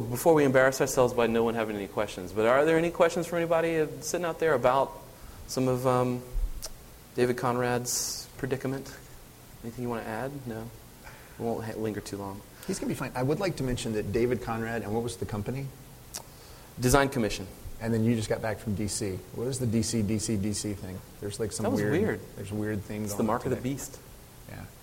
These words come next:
Speaker 2: Democracy. See, we got, it's all over the place.
Speaker 1: Uh, well, I wanted to talk to you about this thing that Andy Ru-, Andy Rutledge did. Um,
Speaker 2: Andy.
Speaker 1: I, I don't know. I don't.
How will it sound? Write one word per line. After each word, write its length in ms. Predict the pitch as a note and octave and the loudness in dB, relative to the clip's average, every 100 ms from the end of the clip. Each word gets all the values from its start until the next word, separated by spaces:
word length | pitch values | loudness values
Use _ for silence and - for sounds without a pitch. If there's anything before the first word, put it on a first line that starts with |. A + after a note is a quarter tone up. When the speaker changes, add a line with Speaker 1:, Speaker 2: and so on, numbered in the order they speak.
| - | -8
Speaker 2:
Democracy. 920 | G#2 G#2 G2+ - - G#2 F#2+ - G2 | -4 -4 -6 -10 -8 -6 -4 -4 0
See, 260 | F#2 - C3+ | 2 2 2
we 160 | B2+ A#2+ | 2 2
got, 140 | A2+ | 0
it's 160 | A2+ - | -2 -4
all 120 | G2+ | -2
over 120 | G2 G2+ | -2 -4
the 60 | |
place. 300 | - - - - - - - - - - | -8 -12 -14 -16 -16 -14 -14 -14 -10 0
Speaker 1:
Uh, 260 | D3+ C#3 C3+ | 4 4 6
well, 100 | F3+ | 6
I 20 | |
wanted 220 | B3+ C#4 G3+ | 8 8 6
to 40 | |
talk 200 | G3+ F3 | 6 4
to 80 | F3 | 4
you 60 | C3+ | 6
about 240 | B2+ - | 6 6
this 140 | A#2 | 2
thing 180 | - A#2 | 2 4
that 100 | G#2+ | 6
Andy 220 | A2+ A2 | 4 4
Ru-, 200 | G2 G#2+ - | 4 4 6
Andy 240 | A#2+ B2 | 4 4
Rutledge 440 | G#2 G#2 G2+ F#2 - | 4 4 4 -2 -4
did. 240 | F2 F2 F2 - | -4 -4 -8 -6
Um, 160 | F#3 G#3+ G#3 | -2 0 0
Speaker 2:
Andy. 260 | F#3 E3+ - - - - | 2 0 -2 -12 -14 -4
Speaker 1:
I, 200 | - B2 - | 2 4 4
I 80 | C3 | 6
don't 160 | E3 D3 | 6 8
know. 220 | D3+ C#3+ | 6 6
I 80 | C#3 | 4
don't. 180 | C3 | 2